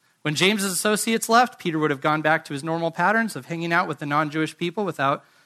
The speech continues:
washing his hands or whatever, and it wouldn't have looked like a big deal. These are the things that get overlooked in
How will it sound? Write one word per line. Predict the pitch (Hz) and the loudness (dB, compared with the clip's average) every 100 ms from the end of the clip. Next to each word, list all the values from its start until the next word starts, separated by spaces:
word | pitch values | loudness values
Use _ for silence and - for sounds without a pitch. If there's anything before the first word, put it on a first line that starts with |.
| _ - | _ 2
washing | 135 139 160 | 2 2 -2
his | 156 156 | -2 -2
hands | 170 156 | -4 -4
or | 165 | -2
whatever, | 175 185 226 240 - _ _ _ _ - | 2 2 2 0 -4 _ _ _ _ -4
and | 185 185 190 - _ _ _ | -2 -2 -4 -12 _ _ _
it | 220 | -2
wouldn't | 240 254 | 0 -2
have | 220 | -2
looked | 214 - | -2 -2
like | 220 | -2
a | 214 | -2
big | 226 185 | -4 -2
deal. | 226 196 | 2 2
These | 160 185 208 | 2 -2 0
are | 240 | -2
the | 208 | -2
things | 220 214 | 0 -2
that | - 147 | -4 -4
get | 170 - | -4 0
overlooked | 185 208 202 202 196 - | 0 0 0 -2 -4 -8
in | 180 180 | -6 -6